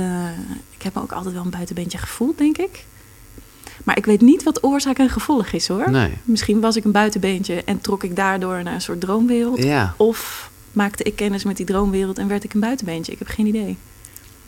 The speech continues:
Speaker 2: Ik ben, je hebt blijkbaar ook niet de behoefte om daar heel diep, eh, want het is geen probleem.
Speaker 1: Nou, ik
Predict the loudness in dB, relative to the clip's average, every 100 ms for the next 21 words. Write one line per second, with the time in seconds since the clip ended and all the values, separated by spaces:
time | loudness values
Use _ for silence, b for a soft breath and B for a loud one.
0 | -20 -20 -20 -20 -2 2 8 10 10 8
1 | 8 6 6 6 6 6 6 6 6 6
2 | 6 8 8 8 8 6 4 6 8 8
3 | 8 8 6 6 4 2 0 0 2 0
4 | 2 4 6 6 6 2 -10 -20 -20 -20
5 | -20 -20 -20 -20 -20 -20 -20 -20 -6 2
6 | 4 6 4 4 0 -4